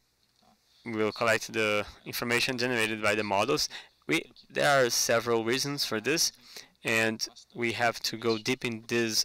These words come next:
analysis to understand this behavior, but all models had a good performance to, uh, in relation to the eff-, effectiveness of the recommendation. The re-, the effectiveness is being measured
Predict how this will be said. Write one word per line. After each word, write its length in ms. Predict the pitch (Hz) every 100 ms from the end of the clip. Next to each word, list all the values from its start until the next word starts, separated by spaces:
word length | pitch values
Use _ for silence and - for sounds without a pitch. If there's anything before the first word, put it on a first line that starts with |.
| -
analysis 840 | 117 110 113 110 113 139 - 156 -
to 60 |
understand 640 | 117 110 - 117 120 135 120
this 160 | 110
behavior, 500 | 104 113 127 139 165 - - -
but 120 | - 165
all 260 | 196 190 -
models 480 | 139 147 170 156 147
had 180 | 156
a 80 | 156
good 320 | 117 135 139
performance 640 | - - 92 - - - - - - - _ _ _ -
to, 120 | -
uh, 360 | 107 - - 104 - _ - 330
in 200 | 175 110
relation 440 | 107 104 104 - 104 -
to 520 | 107 104 104 101 - - - - 110
the 440 | 104 101 101 104 - - - -
eff-, 300 | 113 - -
effectiveness 840 | - 113 - 123 127 113 117 113 -
of 180 | 113 110
the 140 | 113 107
recommendation. 600 | 107 110 104 - - - -
The 120 | 113
re-, 200 | 110 104
the 80 | 110
effectiveness 800 | 110 165 - 131 127 123 - - - - - -
is 240 | 123 123
being 400 | 117 120 117 117 -
measured 540 | 120 147 143 117